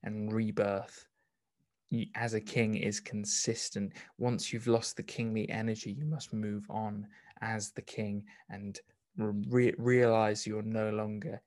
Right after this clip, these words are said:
in that position. The tyrant hates, fears, and envies new life. And a good example of that is the story of Saul. Saul is a mortal king who reacts to David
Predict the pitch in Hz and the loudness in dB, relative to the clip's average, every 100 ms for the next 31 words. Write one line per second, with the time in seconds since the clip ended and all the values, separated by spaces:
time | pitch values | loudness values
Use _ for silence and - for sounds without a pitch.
0 | - - - - - 104 104 - - _ | -12 -10 -10 -12 -8 -6 -6 -10 -14 _
1 | _ _ _ _ _ _ _ _ - - | _ _ _ _ _ _ _ _ -6 -6
2 | - - _ _ _ _ _ _ _ _ | -20 -20 _ _ _ _ _ _ _ _
3 | _ _ _ _ _ _ _ - - - | _ _ _ _ _ _ _ -2 0 2
4 | 127 127 117 - - - 131 - - - | 6 8 6 4 0 2 0 0 0 -2
5 | - - - - - 117 107 104 - - | -4 -12 -20 -4 2 4 4 2 -2 -6
6 | - 95 - - 120 110 101 101 92 90 | -4 -4 -6 -8 -2 -2 0 -2 -4 -8
7 | - - 98 92 92 - - - - _ | -8 -6 -6 -6 -6 -8 -12 -18 -20 _
8 | _ _ _ _ - - - - 110 104 | _ _ _ _ -20 -20 -20 -4 -2 6
9 | 123 120 113 117 117 120 113 110 - - | 6 6 6 6 6 4 2 2 0 -6
10 | - - 120 107 107 104 - 110 101 92 | -6 4 8 8 8 4 2 4 4 0
11 | - - - - - - - 143 151 165 | -6 -20 -20 -16 -8 -2 6 8 8 6
12 | 165 - - 117 110 113 131 131 - - | 2 -8 -6 0 2 4 4 4 0 -2
13 | 123 117 113 117 107 104 110 113 - - | 0 0 0 -2 0 0 0 0 -2 -2
14 | - 110 117 120 92 87 | 0 2 2 2 -2 -4